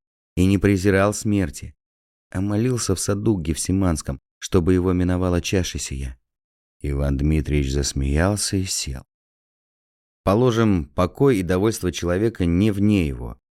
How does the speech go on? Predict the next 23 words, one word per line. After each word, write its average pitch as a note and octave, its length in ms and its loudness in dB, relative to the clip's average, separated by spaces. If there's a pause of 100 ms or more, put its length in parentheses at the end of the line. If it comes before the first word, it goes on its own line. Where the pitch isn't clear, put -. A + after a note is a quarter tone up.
а E2 120 2
в D#2+ 60 0
нём F2 180 2
самом", D#2+ 440 0 (400)
сказал C2+ 540 -2
он. B1 160 -8 (480)
"Положим, G2 640 2
нужно D#2 460 0
презирать D2+ 440 -2
страдания G2 640 0
и F2 40 2
ничему D#2 400 -2
не D#2+ 100 2
удивляться. C#2 600 -4 (600)
Но F2+ 280 2
вы-то G#2 300 0
на D#2 120 -2
каком F2 360 0
основании F2 480 0
проповедуете D#2 880 -2
это? - 420 -6 (540)
Вы F2 180 4
мудрец? E2 500 0